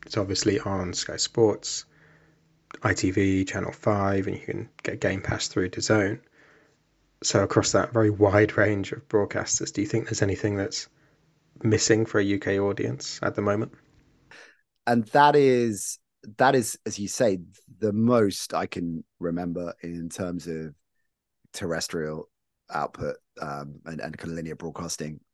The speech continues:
Speaker 2: that for sure. So that is a healthy thing. And sometimes I think the fan base maybe takes that for granted a little bit, or, or shouldn't take that for granted,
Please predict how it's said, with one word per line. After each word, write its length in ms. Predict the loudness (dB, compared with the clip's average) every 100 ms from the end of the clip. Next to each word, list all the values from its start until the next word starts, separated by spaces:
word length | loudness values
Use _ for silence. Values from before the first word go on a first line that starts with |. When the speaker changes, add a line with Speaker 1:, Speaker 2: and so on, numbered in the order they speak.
| -8
Speaker 2:
that 220 | -6 -6 _ _ _
for 180 | -14 -6
sure. 340 | -4 -4 -6 -10
So 220 | -8 -6
that 280 | -2 -2 -2
is 120 | -6
a 60 | -8
healthy 300 | -8 -10 -10
thing. 320 | -8 -8 -10 _ -4
And 160 | 2 4
sometimes 400 | 6 4 4 2
I 60 | 2
think 260 | 2 0
the 80 | -2
fan 280 | 0 2 4
base 440 | 2 0 -4 -14 -20 _ _ _ _ _ _ _ _ _ _ _ -20 -8
maybe 360 | -2 2 2
takes 300 | 0 -2 0
that 240 | 2 2 0 _ _
for 220 | -10 -8
granted 400 | 2 4 4 4
a 60 | 2
little 200 | 2 0
bit, 240 | -2 -4 -6
or, 160 | -8 -8 _
or 100 | -8
shouldn't 300 | 0 0 0
take 120 | -2
that 160 | -2 -4
for 80 | -8
granted, 360 | -10 -10 -14